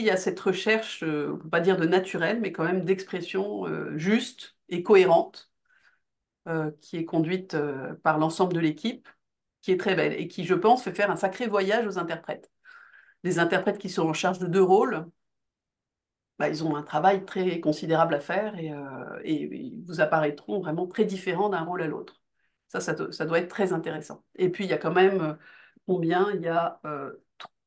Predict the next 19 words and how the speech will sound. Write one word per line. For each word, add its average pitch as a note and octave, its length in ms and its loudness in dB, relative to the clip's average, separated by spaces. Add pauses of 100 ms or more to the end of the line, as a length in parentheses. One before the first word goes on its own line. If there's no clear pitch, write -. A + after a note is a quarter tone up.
trois, G#3+ 960 2 (1700)
non, E3+ 420 -6
il E3 100 -6
y E3 80 -2
a E3+ 100 2
deux, G#3+ 960 0
deux A#3 200 2
chanteuses, A3+ 800 -4 (800)
Marianne G3 400 6
Krebassa G3+ 640 4
et E3+ 400 -6
Anna F#3 320 2
Prohashka, F#3 720 -2
qui F3+ 140 -8
chantent F#3 260 0
chacune F#3+ 340 -4
un F3+ 60 -2
seul D#3+ 200 -6
rôle. D#3 200 -12